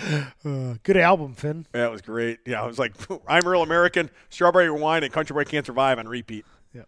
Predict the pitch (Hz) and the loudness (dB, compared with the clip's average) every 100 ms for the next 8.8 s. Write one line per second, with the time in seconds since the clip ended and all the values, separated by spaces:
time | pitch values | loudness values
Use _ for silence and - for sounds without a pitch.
0 | _ - 185 - 196 196 180 160 - 196 | _ -6 -4 2 4 4 2 -2 8 10
1 | 175 190 160 190 156 143 143 127 101 _ | 10 8 8 6 6 4 2 0 -4 _
2 | _ 117 143 - _ - _ _ _ _ | _ -18 -16 -18 _ -20 _ _ _ _
3 | 127 127 147 131 _ _ _ _ _ _ | -12 -10 -10 -12 _ _ _ _ _ _
4 | _ _ 120 107 95 _ _ _ - - | _ _ -18 -16 -20 _ _ _ -20 -16
5 | 127 123 113 110 151 151 175 - 147 151 | -14 -12 -12 -12 -10 -8 -10 -10 -10 -10
6 | 135 147 131 123 - 139 123 120 113 113 | -10 -14 -14 -16 -14 -16 -14 -16 -16 -18
7 | - 131 113 113 110 - _ _ - 147 | -16 -16 -16 -18 -18 -20 _ _ -16 -6
8 | 226 202 202 143 160 160 175 | -4 0 -2 -2 -4 -2 -2